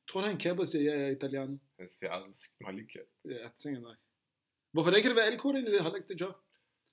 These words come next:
Speaker 1: Der er jo, ja, det er jo ikke, jeg ved ikke, om det er talenter, men der er jo reelle jobs per nationalitet.
Speaker 2: Ja. Men
Speaker 1: Kom,
Speaker 2: altså, vi, vi gør altså... Det
Speaker 1: luft lige nogle af kurdernes jobs.
Speaker 2: Øhm,
Speaker 1: Pizza? Eller
Speaker 2: pizza,
Speaker 1: shawarma?
Speaker 2: hundrede procent. Pizza,
Speaker 1: Ja.
Speaker 2: shawarma, hundrede procent.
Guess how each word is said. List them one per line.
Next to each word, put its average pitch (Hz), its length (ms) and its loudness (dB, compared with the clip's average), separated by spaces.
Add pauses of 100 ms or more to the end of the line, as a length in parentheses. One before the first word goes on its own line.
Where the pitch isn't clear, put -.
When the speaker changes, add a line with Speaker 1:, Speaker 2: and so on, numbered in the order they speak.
(580)
Speaker 1:
Der 196 60 6
er 196 40 6
jo, 185 120 2
ja, 214 160 8 (300)
det 220 60 12
er - 20 12
jo 208 80 12
ikke, 240 140 12 (180)
jeg 208 140 10
ved 240 80 6
ikke, 269 40 6
om 285 60 6
det 285 60 6
er - 160 0
talenter, 226 520 4
men 170 140 4
der 180 60 8
er 170 40 8
jo 156 60 6
reelle 202 480 4
jobs 165 220 4
per 185 100 0
nationalitet. 143 600 2 (280)
Speaker 2:
Ja. 95 100 -6 (1900)
Men 87 160 -8
Speaker 1:
Kom, 202 160 4
Speaker 2:
altså, 98 260 -2
vi, 95 80 0
vi - 60 -6
gør 104 120 4
altså... 104 220 0
Det 95 220 -6
Speaker 1:
luft 226 180 8
lige 262 100 4
nogle 226 140 2
af 196 60 -2
kurdernes 180 420 4
jobs. 143 300 -2 (380)
Speaker 2:
Øhm, 90 680 -2
Speaker 1:
Pizza? 233 360 -2 (240)
Eller 143 340 -2
Speaker 2:
pizza, 135 280 -2
Speaker 1:
shawarma? 185 340 -4
Speaker 2:
hundrede 214 200 -6
procent. - 200 -16 (120)
Pizza, 147 160 2
Speaker 1:
Ja. 214 80 2
Speaker 2:
shawarma, 104 280 -4
hundrede 95 200 -14
procent. - 260 -14